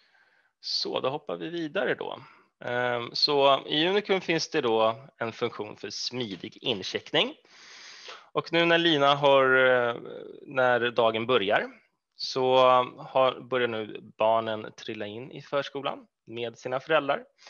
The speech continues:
Och det ser man ju då att, eh, redan nu så ser man då att Emma har blivit frånvaro, eh, anmäld då av sina föräldrar, så då vet då Lina att, eh, henne behöver vi inte räkna med.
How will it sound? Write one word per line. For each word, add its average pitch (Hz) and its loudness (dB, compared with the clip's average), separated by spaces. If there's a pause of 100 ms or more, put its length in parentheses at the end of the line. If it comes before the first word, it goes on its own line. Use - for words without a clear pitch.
(420)
Och 143 -6
det 147 2
ser 151 2
man 151 4
ju 147 4
då 123 2
att, - -4
eh, 107 -4 (720)
redan 147 0
nu - -6 (200)
så - -10
ser 117 -4
man 110 -4
då 101 -4
att - -8
Emma 143 -2 (420)
har 117 -12
blivit 101 -10 (260)
frånvaro, 90 -6 (320)
eh, - -16
anmäld 151 -2
då 160 -2
av 151 -2
sina 151 -4 (260)
föräldrar, 151 0
så 170 -8
då 151 -4
vet 113 -6 (240)
då - -10 (280)
Lina - -14
att, - -18
eh, - -12 (560)
henne 104 -6
behöver 120 0
vi 127 -4
inte 131 -4
räkna 156 2
med. 220 0